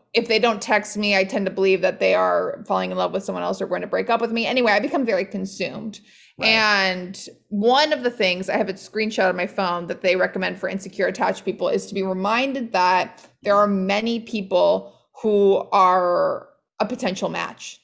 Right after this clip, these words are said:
Speaker 1: So they try to eliminate the idea that this is, like, my one soulmate, which is what I
Speaker 2: Right.
Speaker 1: tend to believe when I, like, first, like, fall in love with someone.
Speaker 2: Right.
Speaker 1: And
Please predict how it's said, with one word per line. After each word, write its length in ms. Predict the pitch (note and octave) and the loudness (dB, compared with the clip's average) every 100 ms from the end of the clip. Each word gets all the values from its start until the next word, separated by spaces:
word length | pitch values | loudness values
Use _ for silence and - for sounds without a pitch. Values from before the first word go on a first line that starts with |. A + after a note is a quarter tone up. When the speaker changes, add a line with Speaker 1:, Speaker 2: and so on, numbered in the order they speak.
| _ | _
Speaker 1:
So 160 | - | -4
they 140 | G#3+ G#3+ | 0 0
try 240 | G#3+ B3 | 2 0
to 100 | C4 | 4
eliminate 460 | C4+ A3+ A#3 A3+ G#3 | 4 4 0 0 2
the 100 | G3+ | 2
idea 300 | F#3+ F#3 F#3+ | 2 2 0
that 180 | F3+ E3+ | 0 -4
this 160 | G3+ | -4
is, 80 | F#3+ | -2
like, 140 | G3+ F#3+ | -4 -2
my 120 | F3 | -4
one 240 | E3 F3 | -4 -6
soulmate, 580 | F#3 - E3+ D#3 - - | -8 -4 -4 -4 -8 -8
which 140 | F#3+ G3 | -6 -6
is 100 | F#3+ | 0
what 80 | |
I 60 | F3+ | 0
Speaker 2:
Right. 60 | F#3 | 0
Speaker 1:
tend 180 | G3 | -2
to 60 | F#3+ | -4
believe 320 | B3 F3 F3+ | -2 -2 -2
when 80 | F3+ | -4
I, 100 | F3 | -6
like, 200 | E3 - | -6 -6
first, 380 | - - F#3+ - | -6 -6 -6 -6
like, 220 | - - | -6 -6
fall 180 | - - | -6 -6
in 60 | - | -6
love 180 | - | -8
with 120 | - G3 | -8 -10
someone. 460 | - - - G#3+ - _ - | -10 -10 -10 -10 -14 _ -16
Speaker 2:
Right. 200 | F2 - _ _ _ - | -14 -14 _ _ _ 0
Speaker 1:
And 840 | B3 B3+ A#3+ A#3 A3+ G#3 - - | 2 4 4 2 0 -2 -8 -16